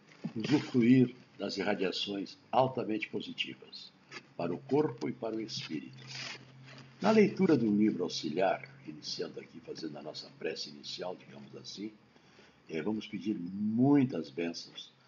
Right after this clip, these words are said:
ao nosso Mestre Jesus, a Maria Santíssima, a essa equipe de médicos que trabalham conosco, doutor Bezerra, doutor Herman, irmã Sheila, nesta pandemia que assola a humanidade,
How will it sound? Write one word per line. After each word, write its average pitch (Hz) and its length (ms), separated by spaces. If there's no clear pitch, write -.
ao 85 120
nosso 90 360
Mestre 90 340
Jesus, 104 720
a 85 80
Maria 87 300
Santíssima, 104 800
a 95 300
essa 87 260
equipe - 360
de 85 100
médicos - 680
que - 80
trabalham 87 420
conosco, 87 480
doutor - 260
Bezerra, 85 560
doutor - 400
Herman, 87 320
irmã 78 320
Sheila, 90 460
nesta 98 260
pandemia 95 680
que - 100
assola 95 480
a 85 40
humanidade, 82 760